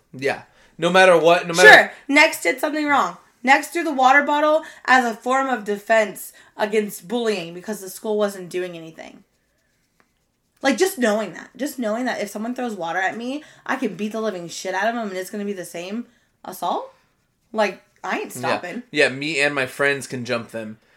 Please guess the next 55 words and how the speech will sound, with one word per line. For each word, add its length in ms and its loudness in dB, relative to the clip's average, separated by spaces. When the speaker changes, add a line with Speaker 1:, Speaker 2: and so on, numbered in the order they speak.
Speaker 1:
And 240 -2
it's 240 -6
okay 420 0
for, 400 -4
for, 480 -4
if 320 -6
one 260 6
person 340 0
throws 220 2
water 300 4
at 120 0
me, 460 -4
my 200 2
friends 300 0
and 80 -4
I 140 0
can 360 -8
come 280 -2
together 400 2
and 120 -8
beat 200 -8
the 40 -8
living 260 -6
shit 200 0
out 80 2
of 80 -6
them, 160 -10
send 140 -6
them 80 -10
to 60 -12
the 80 -8
hospital. 600 -4
But 320 2
yet, 360 2
if 160 4
they 80 -2
press 280 -4
charges, 220 4
they're 220 -2
like, 80 -8
"Well, 160 2
you 160 -4
threw 220 -2
water 280 6
at 160 6
me 140 -4
too, 300 -4
so 200 0
I'm 200 2
also 240 -2
pressing 360 -2
assault 320 -4
charges 320 -2
on 140 -8
you." 320 -2